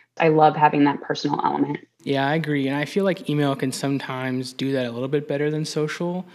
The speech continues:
Speaker 2: And they have potentially a lot of information about you that they can really try to serve you with dynamic content. Either maybe they captured your first name. I know they captured birthday at the first sign up, so they can send you a message, but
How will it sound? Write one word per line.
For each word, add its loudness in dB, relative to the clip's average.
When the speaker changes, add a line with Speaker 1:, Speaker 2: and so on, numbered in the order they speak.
Speaker 2:
And -6
they -2
have -2
potentially -2
a -4
lot -2
of -2
information -2
about -6
you -6
that -8
they -2
can -4
really -2
try -4
to -2
serve -6
you -4
with -6
dynamic -8
content. -8
Either -6
maybe -6
they -6
captured -8
your -4
first -2
name. 0
I 0
know 2
they 0
captured -4
birthday -6
at -10
the -8
first -8
sign -8
up, -8
so -10
they -6
can -10
send -4
you -4
a -6
message, -6
but -4